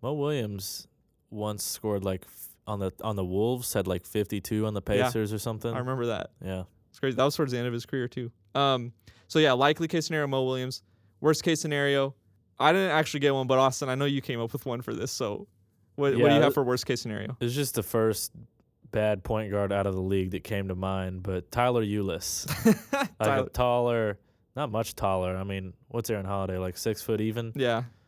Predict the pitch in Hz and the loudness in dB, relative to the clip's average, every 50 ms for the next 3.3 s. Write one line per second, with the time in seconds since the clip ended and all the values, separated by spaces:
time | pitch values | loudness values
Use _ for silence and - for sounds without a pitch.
0 | _ _ _ _ _ _ _ _ - 104 98 92 92 90 92 104 110 107 104 95 | _ _ _ _ _ _ _ _ -4 -2 0 0 -2 -2 -2 0 0 0 0 -2
1 | - 101 90 95 95 90 87 - - - 101 95 95 92 90 90 - - _ _ | -2 -4 -2 -2 -2 -2 -4 -6 -4 -2 -2 0 0 -2 -4 -8 -14 -20 _ _
2 | _ _ _ _ - 98 95 95 - - - 101 95 95 92 92 95 95 92 92 | _ _ _ _ -8 -6 -6 -6 -6 -6 -4 -2 -2 -2 -4 -4 -6 -6 -4 -4
3 | 92 92 92 92 98 | -4 -6 -8 -10 -14